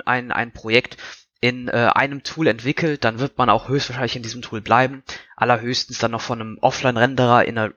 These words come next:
Realtime-Engine, in der Game-Engine wechseln oder dazwischen irgendwie arbeiten. Aber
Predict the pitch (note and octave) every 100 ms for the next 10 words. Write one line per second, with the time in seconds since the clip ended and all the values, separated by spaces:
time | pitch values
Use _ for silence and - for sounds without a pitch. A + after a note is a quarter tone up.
0 | G#2 A#2 C#3+ C#3 B2 - C#3 C#3 A2 G#2
1 | A#2+ C3 A#2 C#3+ C3 - - - - B2+
2 | - - E3 D3 - A#2+ A#2 - C3 -
3 | B2+ - - - - A#2+ B2+ A#2 - A#2
4 | B2 A#2+ A#2+ - A#2+ - - - A#2+ B2
5 | A#2 A#2+